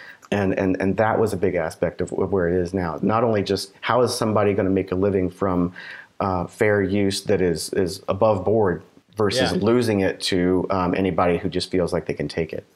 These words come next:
Speaker 2: Yeah, absolutely. And, and, you know, uh, coming from print where you would charge for quarter page, half page, full page, full bleed, the whole thing,
Speaker 1: Mm-hmm.
Speaker 2: uh, to, uh, thumbnail and,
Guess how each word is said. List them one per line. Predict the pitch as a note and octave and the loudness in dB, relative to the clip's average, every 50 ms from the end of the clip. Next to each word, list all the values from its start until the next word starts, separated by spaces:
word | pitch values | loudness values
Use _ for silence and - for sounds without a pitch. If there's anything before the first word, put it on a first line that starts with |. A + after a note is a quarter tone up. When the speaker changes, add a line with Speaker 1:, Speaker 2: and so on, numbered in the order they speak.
| - _ | -16 _
Speaker 2:
Yeah, | G2 G#2 A2 B2 C3+ A#2 F#2 | -2 0 2 2 2 2 2
absolutely. | F#2+ A2+ A#2 - - A#2 B2+ C3+ A#2+ A#2 B2+ | 0 -2 -2 -2 0 0 2 2 4 2 2
And, | A#2 B2 B2 | 2 2 2
and, | C3+ C#3 C3 C3 B2+ A#2+ - - - _ _ _ _ | 2 2 2 2 -2 -4 -8 -16 -20 _ _ _ _
you | - E3 | 0 2
know, | D3 C3+ A#2+ A#2+ - - | 2 2 2 0 -2 -4
uh, | C3 B2 A2+ A2 A2 A2 - - _ - | -2 0 2 2 0 -2 -4 -8 _ -4
coming | - D3 C#3+ C#3 A#2+ | -2 -2 0 -2 -2
from | - - C3+ B2+ B2 B2 A#2 A2+ - _ _ _ _ _ | 0 0 2 2 2 0 -2 -4 -8 _ _ _ _ _
print | - - E3 E3+ E3 A#2 | -2 0 0 2 0 0
where | B2+ C3+ | 0 0
you | B2+ B2 B2 B2 | 2 2 2 0
would | B2 A#2+ A2 | 0 -2 -2
charge | - - C3 B2+ B2 A#2 | -2 0 2 2 2 2
for | - - A2+ | 0 -6 -8
quarter | - - - C3+ C3 B2 A#2+ | -4 -2 0 0 2 0 0
page, | - B2+ A#2 A2+ A2 - | 2 2 2 2 0 0
half | - A#2 A2 A2 - | 2 2 2 2 0
page, | - - A2 G#2+ G#2 G#2 G2+ - | -2 -2 -2 0 -2 -2 -4 -10
full | - - - - - - A#2 A2 G#2+ | -14 -18 -20 -16 -6 -4 -2 -2 -2
page, | G2+ - G#2 G2+ G2 F#2 - | -2 -4 -2 -2 -2 -4 -6
full | - - A2 G#2 G2+ F#2 | -4 -2 -2 -2 -2 -4
bleed, | F2+ G#2 G2+ G2+ G2 G2 F#2+ - - - E2+ - | -6 -6 -6 -6 -6 -4 -6 -6 -8 -10 -10 -10
the | - G#2+ A2 G2+ | -6 -2 -2 -2
whole | F#2 A#2 A#2 A2+ | 0 0 0 0
thing, | - - A2+ A2 G#2 G2 G2 G2+ - _ | 0 0 0 0 0 0 -2 -4 -6 _
Speaker 1:
Mm-hmm. | - G2+ F#2 G2+ F#2 F#2+ G2+ - _ - A#2+ | -6 -4 -2 -2 -2 -4 -6 -8 _ -2 -2
Speaker 2:
uh, | B2 | -2
to, | A#2 - - C3+ B2+ B2 A#2+ A#2 - | 0 0 0 2 2 2 2 0 0
uh, | A#2 A2+ G#2+ G#2 G#2 G#2 G2+ - _ _ - | 2 4 4 4 4 4 2 -2 _ _ -20
thumbnail | - - - - C#3+ C#3+ D3 C#3+ C3+ C3 B2+ B2+ B2 B2 B2 B2+ - - | -20 -8 -2 0 0 2 2 0 0 2 4 4 4 4 4 4 2 0
and, | A2 A2 G#2 G#2 G#2 G#2 G#2+ G#2 | 0 0 0 0 0 0 -2 -4